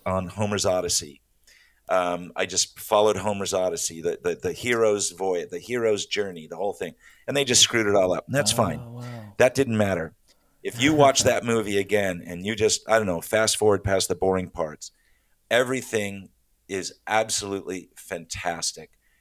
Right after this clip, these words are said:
Speaker 1: And the, and, and, and the acting is fun, and we were into it, and the Bali sequences, and that hilarious boxing scene that I can just tell you very
Speaker 2: <laughs>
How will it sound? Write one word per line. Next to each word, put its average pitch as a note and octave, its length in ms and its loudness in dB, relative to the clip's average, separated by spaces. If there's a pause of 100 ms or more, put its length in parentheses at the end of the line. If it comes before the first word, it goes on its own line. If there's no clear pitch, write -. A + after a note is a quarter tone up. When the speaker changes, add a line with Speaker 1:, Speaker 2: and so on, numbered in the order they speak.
Speaker 1:
And F#2+ 220 -4
the, - 160 -10
and, F#2+ 260 -8
and, F#2+ 300 -12
and F#2+ 280 -8
the - 220 -8
acting G#2+ 400 -4
is F2+ 160 -2
fun, F2+ 460 0
and F2+ 200 -6
we B2 140 -2
were A2 220 6
into F#2 320 -4
it, D#2+ 140 -6
and F#2+ 120 -6
the F#2 40 -2
Bali G#2+ 380 2
sequences, E2+ 720 -4
and F2 180 -8 (420)
that G2 160 -2
hilarious A2 500 6
boxing G2+ 560 0
scene F2 480 -4 (560)
that G2 120 2
I G2 100 2
can G2 180 -8
just G2+ 240 -4
tell A2 140 0
you G#2 120 -2
very G2 260 0
Speaker 2:
<laughs> F#2 60 -10